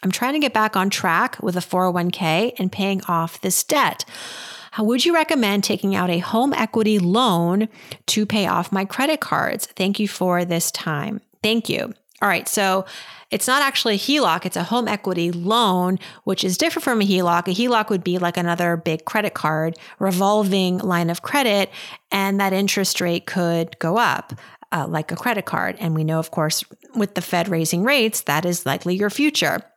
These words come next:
A home equity loan offers a single lump sum that has to be paid back within a time period, usually a fixed rate, or else you,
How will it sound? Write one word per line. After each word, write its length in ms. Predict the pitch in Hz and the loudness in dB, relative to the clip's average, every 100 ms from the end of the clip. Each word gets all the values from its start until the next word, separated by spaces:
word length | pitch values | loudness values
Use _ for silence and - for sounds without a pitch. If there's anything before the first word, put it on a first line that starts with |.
| _ | _
A 100 | 190 | -2
home 300 | 185 233 233 | 0 0 2
equity 420 | 208 202 190 180 | 0 0 0 2
loan 500 | 202 285 359 240 208 | 2 4 4 4 2
offers 380 | - 196 202 196 | 2 0 2 -2
a 120 | - | 0
single 380 | 185 - 302 302 | -2 0 2 2
lump 280 | 202 180 156 | 2 2 0
sum 320 | - 170 165 | 0 2 0
that 100 | 165 | 0
has 220 | 185 190 | 0 -2
to 60 | - | -2
be 120 | 175 | -2
paid 300 | - 196 202 | 0 0 2
back 340 | 180 175 175 - - - - | 2 2 0 -8 -16 -18 -6
within 280 | 196 226 233 | -2 0 0
a 40 | |
time 300 | 226 214 190 | 0 0 0
period, 540 | 185 175 170 165 165 175 | 0 0 0 0 0 0
usually 340 | 202 185 170 | 2 2 0
a 60 | 160 | 0
fixed 340 | 147 - - | -4 -4 -2
rate, 240 | 151 156 - | -2 -2 -2
or 100 | 170 | -2
else 260 | 170 - | 0 -2
you, 80 | 196 | -4